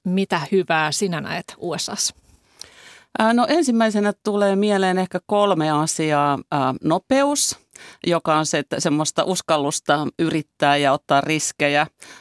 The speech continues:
Speaker 2: ää, sitä mä kaipaan, ää, täällä Suomessakin. Ja sitten on kepeys, huumori, ei oteta itseään niin vakavasti. Ja sit mä uskallan sanoa myös kolmanneksi sellaisen sanan kuin inklusiivisuus, joka ehkä tällä hetkellä kovasti on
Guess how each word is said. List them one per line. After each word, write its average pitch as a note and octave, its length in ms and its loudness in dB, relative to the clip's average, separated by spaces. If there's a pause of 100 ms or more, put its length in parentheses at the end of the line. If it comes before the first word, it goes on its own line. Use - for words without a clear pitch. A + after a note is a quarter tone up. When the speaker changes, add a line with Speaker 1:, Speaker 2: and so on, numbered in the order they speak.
(140)
Speaker 2:
ää, C#3+ 160 2
sitä D3 260 0
mä C#3 100 2
kaipaan, D3+ 680 2 (120)
ää, D3 260 2
täällä D3 220 2
Suomessakin. D#3+ 640 0
Ja D3+ 100 2
sitten E3+ 340 -2
on D3 160 0
kepeys, G#3+ 680 0
huumori, G3+ 460 0
ei E3+ 80 0
oteta D#3+ 260 -4
itseään D#3+ 440 -4
niin D3+ 180 -4
vakavasti. F#3 640 0 (420)
Ja F#3 100 -4
sit A3 160 -4
mä A3 180 0
uskallan F3 500 2
sanoa F3+ 380 2
myös E3+ 300 0
kolmanneksi D#3 840 0
sellaisen D3+ 460 -2
sanan D3+ 280 -4
kuin D3+ 240 -4
inklusiivisuus, D3 1080 -4
joka D3+ 240 -2
ehkä D#3+ 220 -4
tällä F3 260 2
hetkellä D3+ 460 -2
kovasti D#3 420 0
on C#3+ 120 0